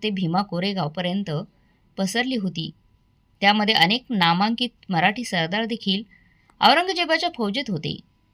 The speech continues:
औरंगजेबाच्या सैन्याची छावणी म्हणजे दोन ते तीन मैलांचा प्रदेश. एवढ्या मोठ्या सैन्यात घुसणं म्हणजे वेडं धाडस होतं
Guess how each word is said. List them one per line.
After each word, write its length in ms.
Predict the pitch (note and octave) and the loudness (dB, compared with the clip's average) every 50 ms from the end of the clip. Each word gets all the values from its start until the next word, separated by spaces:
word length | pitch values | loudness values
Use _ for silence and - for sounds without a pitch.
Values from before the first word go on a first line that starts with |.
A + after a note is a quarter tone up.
| _ _ _ _ - - | _ _ _ _ -4 0
औरंगजेबाच्या 840 | D3+ D3+ D#3+ F3 F#3+ G#3+ A#3 A3 G#3 G#3 F3+ F#3 F3+ F#3 G#3+ A3 | 0 2 2 2 2 0 0 0 0 0 0 0 -2 0 -2 -4
सैन्याची 560 | A3 - - F#3 E3 D#3+ E3 F#3 G3 G3+ - G#3+ - | -4 -2 -2 -2 0 0 -2 -2 -4 -4 -8 -10 -10
छावणी 520 | - G3 E3 D3 D3+ E3+ E3+ D3+ D#3 G3+ - _ _ _ _ _ _ _ _ _ _ - | -6 -4 -2 0 0 0 0 0 -2 -4 -6 _ _ _ _ _ _ _ _ _ _ -4
म्हणजे 220 | G#3 A3 A#3+ E4 F4 | -2 0 0 0 0
दोन 280 | B3 C4 A#3+ B3+ C#4+ | 0 0 -2 -2 -2
ते 120 | C#4 D#4 D4+ | -4 -6 -4
तीन 300 | D4+ C4+ B3+ C#4 D4 C#4 | 2 2 2 2 2 0
मैलांचा 440 | A3+ F#3+ F#3 F#3+ G3+ G#3 G#3+ B3 | 0 0 2 4 2 2 2 -2
प्रदेश. 600 | A#3 - - D#3 E3+ E3+ - - - - - - _ _ _ _ _ _ _ _ _ - | -4 -4 -4 -2 -2 -2 -4 -6 -8 -14 -18 -18 _ _ _ _ _ _ _ _ _ -6
एवढ्या 240 | D#3+ D#3+ F3 G#3 A#3 | -4 -2 0 0 2
मोठ्या 300 | G#3+ G3+ G3 G#3+ A3 A3+ | 0 0 0 0 -2 -2
सैन्यात 500 | - - F#3 E3+ F3 F3 D#3 D3 D#3 D#3+ - _ _ _ _ _ _ _ _ _ _ _ _ _ _ _ _ _ _ - G3 | 0 0 0 0 2 2 4 2 2 0 -2 _ _ _ _ _ _ _ _ _ _ _ _ _ _ _ _ _ _ -4 0
घुसणं 320 | F#3 A#3 A#3 C#4+ D4+ F4 | 0 0 0 2 0 0
म्हणजे 340 | F4+ F4 D#4+ C#4+ C4 C4 C4+ | 2 2 0 2 4 4 4
वेडं 320 | C#4 A3+ G3+ G#3+ A#3 B3 D4 B3 | 6 6 6 6 6 6 4 0
धाडस 360 | B3 A3 G3+ G#3 G#3 - - | 0 0 0 0 -2 -2 -6
होतं 220 | E3+ D3 D3+ D3+ | -6 -6 -6 -8